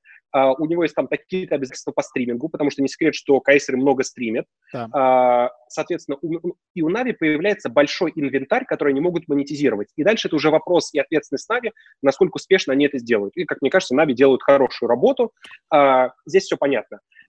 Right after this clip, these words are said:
Speaker 1: А, при этом, а, д-, д-, д-, там, а, пере-, пере-, пере-, э, сменим историю, перед тем, как перейду к Доте, другой пример, да. А, в К С уже работают системы ревшера, то есть,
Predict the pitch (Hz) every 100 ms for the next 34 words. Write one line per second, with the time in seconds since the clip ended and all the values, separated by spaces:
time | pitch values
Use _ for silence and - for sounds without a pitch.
0 | _ 147 135 131 123 120 - 139 220 247
1 | 226 208 185 151 143 135 131 131 131 -
2 | _ 139 120 - 131 143 - 135 117 113
3 | - 135 127 _ _ _ _ _ - 160
4 | 160 143 160 151 147 156 143 139 139 185
5 | 208 156 160 175 165 156 147 139 131 131
6 | 147 143 147 - 147 147 151 202 135 156
7 | 151 123 110 104 139 160 - - - 131
8 | - - 147 233 - - 143 147 185 156
9 | 139 175 151 131 - - 175 147 135 131
10 | - 127 117 180 - _ _ 196 151 117
11 | - -